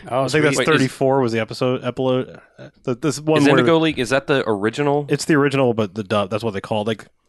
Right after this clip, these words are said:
Speaker 1: the original was just
Speaker 3: Okay.
Speaker 1: called, like, First Generation or something like that, but then they have, like, each season has a different name when it's dubbed.
Speaker 3: Okay,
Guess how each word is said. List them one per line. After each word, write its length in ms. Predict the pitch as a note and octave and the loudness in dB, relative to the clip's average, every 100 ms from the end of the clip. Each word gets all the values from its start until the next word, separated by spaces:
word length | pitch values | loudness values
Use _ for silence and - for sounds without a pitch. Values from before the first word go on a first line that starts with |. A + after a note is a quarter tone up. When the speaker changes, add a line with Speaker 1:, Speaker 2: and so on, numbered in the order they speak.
| _ - | _ -2
Speaker 1:
the 60 | |
original 320 | D3+ F3 E3 | 0 2 4
was 80 | C#3+ | 4
just 140 | C3+ E2 | 2 0
Speaker 3:
Okay. 40 | |
Speaker 1:
called, 180 | D3 B2+ | 0 0
like, 280 | A2 - _ _ _ _ | 0 -2 _ _ _ _
First 340 | - - B2+ - | -8 -2 -2 2
Generation 420 | B2 A#2 A#2+ C#3 | 2 4 2 0
or 60 | A#2+ | -2
something 180 | C3 | 0
like 80 | B2+ | 0
that, 220 | C3 B2+ | 0 0
but 80 | A2+ | -2
then 100 | A2+ | -4
they 120 | A2 | -4
have, 260 | A2+ A#2 G#2+ | -2 -2 -2
like, 180 | G#2 G2 - | -4 -4 -8
each 400 | A#2+ - - - | -8 -8 -8 -4
season 300 | B2 A#2 A2 | -4 -4 -4
has 160 | A2 | -4
a 60 | G#2 | -4
different 260 | G#2+ G2+ F2+ | -6 -8 -8
name 300 | G2 G#2+ G2+ | -8 -6 -6
when 100 | F#2+ | -8
it's 140 | - | -8
dubbed. 340 | G2 F#2+ G2 - _ _ _ _ _ C3+ | -6 -6 -8 -18 _ _ _ _ _ -4
Speaker 3:
Okay, 340 | B2 D#2 | -2 -6